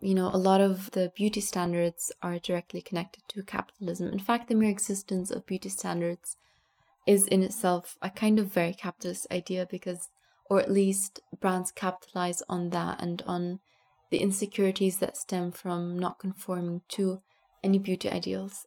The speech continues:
Um, right. Another question I got, which is the last one I'm going to answer now, and I'm only gonna do it briefly, is related to the last episode.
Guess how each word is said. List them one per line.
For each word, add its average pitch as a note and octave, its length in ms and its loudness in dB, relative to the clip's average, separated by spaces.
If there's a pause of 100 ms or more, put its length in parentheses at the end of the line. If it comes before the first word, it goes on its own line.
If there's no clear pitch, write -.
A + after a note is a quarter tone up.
(120)
Um, A#3 540 2 (840)
right. F#3 260 -2 (760)
Another A3+ 240 6
question G#3 360 0
I F#3+ 80 4
got, F#3 200 -2
which G3+ 140 -4
is F#3+ 80 -2
the G3 120 -4
last F#3+ 440 -2
one F#3+ 340 -2 (460)
I'm G3 100 2
going G3 200 4
to G3+ 80 -2
answer F#3+ 300 0
now, G3 280 4
and G#3 100 6
I'm F#3+ 140 2
only F#3 160 0
gonna F#3 260 -4
do F#3+ 180 -6
it - 160 -10
briefly, A3 520 0 (600)
is G3 220 2
related F#3+ 400 0
to F#3 200 2
the F#3 120 2
last F#3 400 0
episode. F3+ 600 -2